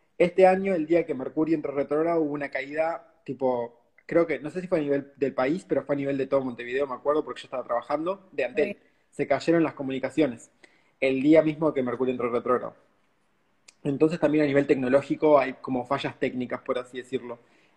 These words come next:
Speaker 1: eh, que se pueden percibir y que se pueden ver durante el tránsito de Mercurio retrógrado.
Speaker 2: Bueno, entonces voy a pasar ya directo a una de las preguntas que hicieron hoy, que la hizo Karina,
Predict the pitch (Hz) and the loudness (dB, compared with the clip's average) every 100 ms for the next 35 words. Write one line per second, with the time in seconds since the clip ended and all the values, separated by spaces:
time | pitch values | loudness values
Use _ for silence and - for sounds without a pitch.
0 | _ 131 120 120 117 - 156 135 139 139 | _ 4 6 4 2 -4 -4 2 6 6
1 | 135 135 131 131 135 147 - 120 117 131 | 4 0 0 0 2 2 0 -4 -4 0
2 | 127 127 120 - _ _ _ 123 123 143 | 2 2 -4 -14 _ _ _ 0 8 8
3 | 143 147 131 123 127 123 131 135 131 123 | 8 4 2 0 -2 -2 -4 -2 -2 -4
4 | 120 - 127 123 120 113 120 117 120 - | -4 -4 -4 -2 -4 -4 -4 -4 -8 -12
5 | _ _ _ _ _ _ _ _ _ _ | _ _ _ _ _ _ _ _ _ _
6 | _ _ _ _ _ 208 254 196 185 220 | _ _ _ _ _ -6 -4 -2 -4 -8
7 | 320 440 349 339 254 240 247 - 214 214 | -2 0 2 0 -2 -4 -4 -4 -4 0
8 | 202 196 - 214 190 202 185 180 160 160 | -2 -2 -2 -2 -2 -2 -2 -6 -6 -6
9 | 175 - 202 - 156 - 175 175 175 180 | -6 -6 -6 -6 -14 -8 -4 -4 -2 -4
10 | 190 - 156 151 156 180 160 156 180 175 | -6 -8 -2 -2 -2 -6 -2 -2 -4 -6
11 | 175 226 | -4 -4